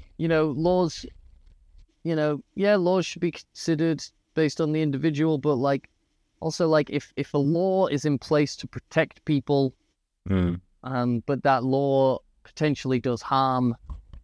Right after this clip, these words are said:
Speaker 1: then maybe the law itself needs to be addressed sooner rather than later. By
Speaker 2: Yep.
Speaker 1: sooner, I mean now,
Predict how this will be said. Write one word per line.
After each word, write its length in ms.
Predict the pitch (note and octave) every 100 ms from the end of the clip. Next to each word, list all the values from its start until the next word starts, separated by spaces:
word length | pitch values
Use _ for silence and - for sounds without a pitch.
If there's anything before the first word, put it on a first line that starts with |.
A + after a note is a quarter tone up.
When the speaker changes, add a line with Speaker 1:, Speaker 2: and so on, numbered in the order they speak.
| _ - - -
Speaker 1:
then 200 | A#2 A#2+
maybe 300 | C3+ C3+ C3+
the 120 | C#3
law 340 | C3+ C3 C3+
itself 680 | B2+ - - C3+ C3 B2 - _ _ _
needs 280 | C#3+ C3+ -
to 80 | C#3
be 180 | C#3 C#3
addressed 600 | A#2+ B2 C#3 C3+ - -
sooner 540 | _ - A#3 A3 G3+ F#3
rather 400 | D3+ D3+ C#3 B2+
than 240 | B2 A#2+
later. 340 | A#2+ A#2 - - _ _ _ _ _ _ -
By 140 | A2+
Speaker 2:
Yep. 80 | A#2+
Speaker 1:
sooner, 500 | - F#3 F3+ F3 E3
I 80 | C3+
mean 320 | C#3+ D3 C3+
now, 420 | D3+ E3+ D#3+ D#3